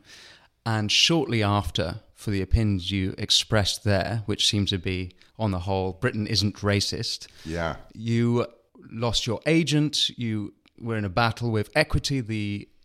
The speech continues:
Speaker 1: actors' union, and your two-decade-long acting career seemed to unravel quite quickly. But you're back.
Speaker 2: Well, I'm off sabbatical, yeah.
Speaker 1: <laughs> And you have just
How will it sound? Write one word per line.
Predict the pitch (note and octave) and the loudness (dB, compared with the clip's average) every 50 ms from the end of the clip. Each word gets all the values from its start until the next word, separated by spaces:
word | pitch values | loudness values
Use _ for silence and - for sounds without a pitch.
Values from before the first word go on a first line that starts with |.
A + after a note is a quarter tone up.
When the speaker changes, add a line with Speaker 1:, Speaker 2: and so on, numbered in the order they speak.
| _ - | _ -4
Speaker 1:
actors' | A#2 A#2+ - - - B2 A2+ G2+ G2 A2 | -4 -4 -2 -4 -4 -2 -2 0 0 2
union, | B2+ C#3+ D3 D3 C#3 C#3 C3 C3 C3 C3 B2 A#2+ - - - - - - - - _ _ - | 4 6 6 8 6 6 6 6 4 4 2 0 -6 -12 -20 -20 -20 -20 -20 -20 _ _ -6
and | B2 A#2+ A#2 A2+ A2+ A2 A2 A2 G#2+ - - - - _ _ - | -4 -4 -2 -2 -4 -4 -4 -4 -4 -4 -6 -8 -12 _ _ -6
your | - A#2+ A#2 A2+ A2+ G#2+ - - _ _ _ _ _ - | -4 -2 0 0 0 -2 -4 -8 _ _ _ _ _ 2
two-decade-long | - D3 D3 A#2 D3 C#3+ B2+ - C3+ C3 B2+ A#2+ A2 G2+ A2+ B2+ B2 A#2+ A#2 A2+ A2+ A2+ - - | 2 2 4 4 4 2 2 2 0 0 0 0 0 2 4 4 6 6 4 2 2 0 -2 -2
acting | - A#2+ A#2 - - B2 A#2+ G#2 | -4 -4 -4 -2 -2 0 0 -2
career | - - A#2 A2+ A2 G#2+ | 0 0 0 0 0 0
seemed | - - - C3+ B2+ B2 G2+ | 0 -2 0 0 2 0 0
to | - A#2+ A#2 | 0 0 0
unravel | A#2 A2 A2+ A#2+ B2 A2 A2+ A2+ A2 G#2+ G2+ G#2 G#2 _ _ _ _ _ _ | 0 2 2 2 2 2 0 -2 -4 -4 -6 -10 -16 _ _ _ _ _ _
quite | - - A#2+ A#2+ - | 0 0 0 0 2
quickly. | - - C#3 C3 - - - - - - _ _ _ _ _ _ - - - - - | 0 0 0 0 -2 -8 -8 -8 -10 -14 _ _ _ _ _ _ -20 -20 -20 0 2
But | - - E3 | 2 2 4
you're | D#3 D3+ | 2 2
back. | A2 D3 G#2+ A#2 F#3+ - - - - _ _ _ _ _ - - - - | 2 2 0 0 -2 -4 -8 -18 -20 _ _ _ _ _ -20 -20 -18 -10
Speaker 2:
Well, | - G#2+ A#2 - - - | -6 -4 -4 -4 -4 -4
I'm | G2 F#2 - G#2+ | 0 0 2 4
off | - G#2 G#2 - | 4 2 2 2
sabbatical, | - - D2+ - F2+ F2+ - G2 F#2 - C2+ D2+ D2+ D#2+ | -4 -6 0 0 0 0 0 -6 -8 -6 -6 -4 -4 -2
yeah. | E2 F2+ E2+ D#3+ F3 F#3 A2 D3 D3+ A#2 A2+ B2+ D#3+ A3 A#3+ - | -2 0 2 2 4 4 4 4 6 4 4 2 0 -4 -6 -8
Speaker 1:
<laughs> | - - - - - - | -10 -12 -14 -18 -8 -4
And | C#3 C#3 C#3 C#3+ B2+ | -2 0 0 0 0
you | C#3+ D3 C#3+ | 2 2 2
have | C3 C#3 C#3 B2 | 2 2 0 -2
just | - D3 D#3 D3+ - - - - - | 0 0 0 2 2 0 0 -2 -6